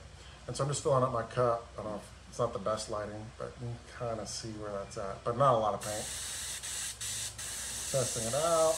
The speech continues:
making it look good. Beautiful. I'm actually gonna pull my needle back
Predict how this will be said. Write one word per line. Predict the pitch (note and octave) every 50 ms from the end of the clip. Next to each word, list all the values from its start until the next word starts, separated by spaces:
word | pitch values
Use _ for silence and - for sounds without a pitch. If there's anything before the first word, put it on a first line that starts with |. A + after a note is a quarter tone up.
| - B2+
making | A#2+ A2+ A#2 A2+
it | A2
look | A2 - - - -
good. | F3 F3 F3 E3+ F3 E3+ E3 E3 E3+ F3+ F#3+ - - - - - - - - - - - - - - - - - - - - - - - - - - - - - - - - - - - - - - - - -
Beautiful. | B2 C3 B2+ - - - - - - - - - - - - - - - - - - - -
I'm | - A2 A2+ A#2+
actually | C3 B2 - - A2
gonna | G#2 G2+ -
pull | - B2+ B2 A#2
my | A#2 A2 G#2+ G#2+ A2+ B2
needle | C3 B2 A#2
back | A2+ A#2+ A#2 A2+ A2+